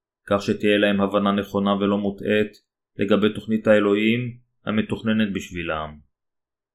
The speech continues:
אני רק מקווה שגם להם תינתן הברכה של הלקיחה בידי האלוהים. הלקיחה האמיתית על ידי אלוהים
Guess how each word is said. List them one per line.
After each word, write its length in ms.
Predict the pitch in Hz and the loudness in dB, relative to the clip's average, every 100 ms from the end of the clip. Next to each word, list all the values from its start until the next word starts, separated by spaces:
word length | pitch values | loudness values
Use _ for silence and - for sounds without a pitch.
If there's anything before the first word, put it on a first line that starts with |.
| _ _ - | _ _ -8
אני 140 | 90 | -2
רק 160 | 92 92 95 | 2 2 2
מקווה 480 | 92 92 90 92 92 90 _ _ _ | 0 0 2 0 0 -6 _ _ _
שגם 360 | 110 104 104 | -2 2 2
להם 420 | 104 95 104 101 101 - _ _ - | 2 2 0 0 -2 -8 _ _ -4
תינתן 340 | 107 104 110 | -2 0 0
הברכה 380 | 101 101 - 107 | 2 2 2 0
של 200 | - 107 | 2 2
הלקיחה 680 | 101 98 98 - 107 113 123 - _ _ - | 2 -2 -6 2 4 6 4 -4 _ _ -6
בידי 260 | 90 90 | -4 0
האלוהים. 680 | 87 85 80 87 80 73 73 _ _ _ _ _ _ _ _ _ _ _ _ _ - | -2 -2 -6 -8 -10 -12 -18 _ _ _ _ _ _ _ _ _ _ _ _ _ -4
הלקיחה 460 | 98 98 - - | -2 -2 -4 0
האמיתית 420 | 104 101 98 101 110 | 2 2 0 0 2
על 100 | 101 | 2
ידי 240 | 98 101 | 2 2
אלוהים 600 | 98 98 101 101 98 | 2 0 0 0 -2